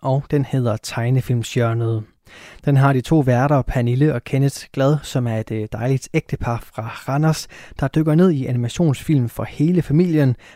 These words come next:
med kærlig kritik og passion for det, der nu samler os. For, øh, de her film, som, øh, bliver gennemgået i tegnefilmshjørnet, det er altså nogen, som, øh, for det meste kan gå på tværs af generationer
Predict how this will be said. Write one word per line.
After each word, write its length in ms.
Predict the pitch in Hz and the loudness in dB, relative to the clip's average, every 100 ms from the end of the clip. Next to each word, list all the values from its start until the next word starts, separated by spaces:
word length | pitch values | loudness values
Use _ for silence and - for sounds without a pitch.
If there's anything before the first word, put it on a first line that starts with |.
| - | -2
med 120 | 139 | -2
kærlig 400 | - 151 202 214 | 0 2 2 0
kritik 460 | - - 180 - - | -2 -2 0 -2 -2
og 180 | 147 190 | 0 2
passion 460 | - 156 185 151 117 | 2 0 2 2 2
for 140 | 123 | -4
det, 240 | 117 117 113 | -6 -6 -4
der 80 | 139 | 2
nu 180 | 139 147 | 4 4
samler 480 | - 117 139 143 113 | 2 0 4 4 2
os. 320 | 117 - - _ _ _ - - - | -2 -10 -12 _ _ _ -20 -20 -20
For, 260 | - 139 127 | -2 0 2
øh, 140 | 123 - | 0 0
de 80 | 180 | 2
her 200 | 156 123 | 2 0
film, 320 | 175 147 113 | 2 2 0
som, 300 | - 127 120 | -4 -4 -2
øh, 80 | 113 | -4
bliver 160 | - 120 | -6 -2
gennemgået 480 | 135 147 131 117 113 | 0 2 2 0 -2
i 80 | 123 | -6
tegnefilmshjørnet, 1000 | - 131 143 - 123 - 127 120 120 113 - - - | -2 0 0 0 -6 0 0 2 0 -4 -8 -16 0
det 120 | 175 | 2
er 60 | 160 | 4
altså 220 | 143 143 | 2 -2
nogen, 280 | 131 143 160 | 0 0 0
som, 260 | - 127 | 0 -2
øh, 120 | 113 110 | 0 -2
for 120 | 165 | 0
det 120 | 180 | 2
meste 340 | 190 175 127 | 2 0 -4
kan 200 | 117 - | -8 -6
gå 140 | - 127 | -4 -4
på 120 | 123 | -4
tværs 420 | - 131 135 - | -6 -2 -2 -4
af 140 | 123 - | -8 -6
generationer 800 | 120 117 - - 196 180 135 | -4 -6 -8 -4 0 2 2